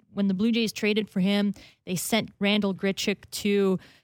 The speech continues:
Colorado. No one was really sure what to expect. This is a guy that has grounded out a lot in his career, but he's bought into the approach here. He has improved,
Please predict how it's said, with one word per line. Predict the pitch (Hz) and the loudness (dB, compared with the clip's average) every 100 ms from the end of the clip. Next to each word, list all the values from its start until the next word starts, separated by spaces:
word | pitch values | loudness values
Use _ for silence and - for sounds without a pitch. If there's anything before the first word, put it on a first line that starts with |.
| _ | _
Colorado. | - 254 240 208 196 202 202 196 196 190 | 0 2 4 4 4 6 4 4 2 0
No | 359 427 | -4 -6
one | 359 | 0
was | 254 196 | 0 0
really | 240 226 | 0 0
sure | 165 - - 226 | 0 -2 0 0
what | 220 208 | 0 -2
to | - | -2
expect. | 190 - - 202 - 190 | -4 -4 -2 -2 -2 -4
This | 226 - | -4 -2
is | 214 220 196 - | -2 0 -2 -6
a | 190 | -4
guy | 185 180 | 0 0
that | 180 175 | 0 -2
has | 165 185 165 - _ - | -2 -2 -4 -14 _ -4
grounded | 196 202 185 | 0 2 2
out | 185 - - | 2 -2 -2
a | 220 175 | 0 0
lot | 165 170 175 170 160 - - _ _ - | -2 -2 2 2 0 -4 -12 _ _ -4
in | 202 | 0
his | 190 185 | 2 0
career, | - 196 185 190 180 170 | -4 -4 0 0 0 0
but | 185 175 _ _ _ | -2 -4 _ _ _
he's | 247 233 | -4 -2
bought | 196 226 240 | 0 2 2
into | 240 233 | 0 0
the | 214 | -2
approach | 196 - 233 233 - | -2 -2 -2 -2 -2
here. | 240 233 233 | 0 0 0
He | 180 214 | 0 0
has | 196 190 185 | 0 2 2
improved, | 185 180 - 226 233 214 | 0 -2 0 0 0 0